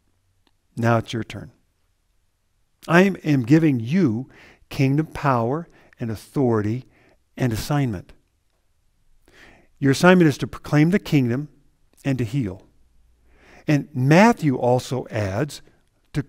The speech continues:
cleanse lepers and to cast out demons." So that was the assignment. So the twelve, uh, uh, fan out over Israel.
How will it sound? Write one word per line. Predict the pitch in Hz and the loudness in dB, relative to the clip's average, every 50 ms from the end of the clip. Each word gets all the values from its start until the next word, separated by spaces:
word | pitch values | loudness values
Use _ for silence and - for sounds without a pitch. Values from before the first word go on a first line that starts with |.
| _ _ _ | _ _ _
cleanse | - - 190 190 185 165 - - | -2 2 2 4 4 2 2 4
lepers | 165 170 170 170 - 180 147 | 4 4 4 4 0 -2 0
and | 170 165 | 0 0
to | 165 | 0
cast | - - 165 170 170 156 - 175 | 0 2 4 4 4 4 2 0
out | 156 147 147 135 | 0 0 -2 -2
demons." | 127 160 190 208 170 110 92 92 - | -2 0 0 2 0 -2 -4 -6 -8
So | - - 151 139 131 | -6 -2 0 0 0
that | 110 131 135 156 185 190 175 | 2 2 2 2 0 -2 -4
was | 185 170 - | -6 -4 -2
the | 214 202 | -2 -2
assignment. | 170 - - - 208 202 202 185 151 117 - | -2 -4 -2 0 2 4 4 2 0 -2 -6
So | - 135 | -8 -8
the | 127 | -8
twelve, | 120 - - - 160 160 175 190 196 - - - - - - - - | -8 -6 -2 0 4 4 6 4 4 2 -4 -20 -20 -20 -20 -12 -6
uh, | 117 | -6
uh, | 120 - - 135 127 123 | -4 -4 -2 -2 -2 -4
fan | - - - - 151 151 165 175 180 | -4 -8 -6 0 2 4 4 4 4
out | 190 202 190 123 104 - - | 4 4 2 0 -2 -6 -6
over | - 139 139 123 131 156 | -4 -4 -2 -2 -2 -2
Israel. | - 170 180 208 202 156 139 113 95 98 110 | 0 2 2 2 0 -2 -4 -6 -8 -8 -12